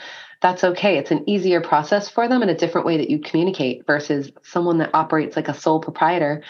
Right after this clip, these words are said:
Their love is for their business. It's not for paying their bills. Um, and it may be their grandma on the weekends that's paying the bills for them. So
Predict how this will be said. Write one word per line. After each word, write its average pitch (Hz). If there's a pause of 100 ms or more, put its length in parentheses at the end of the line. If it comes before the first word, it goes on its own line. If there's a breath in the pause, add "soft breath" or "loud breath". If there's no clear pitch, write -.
(260 loud breath)
Their 196
love 180
is 190
for 185
their 175
business. 160
It's -
not 170
for 160
paying 156
their 147
bills. 147 (400 loud breath)
Um, 147
and 190
it 196
may 214
be 208
their 196
grandma 185
on 175
the 180
weekends 151
that's -
paying 160
the 156
bills 151
for 139
them. 139
So 160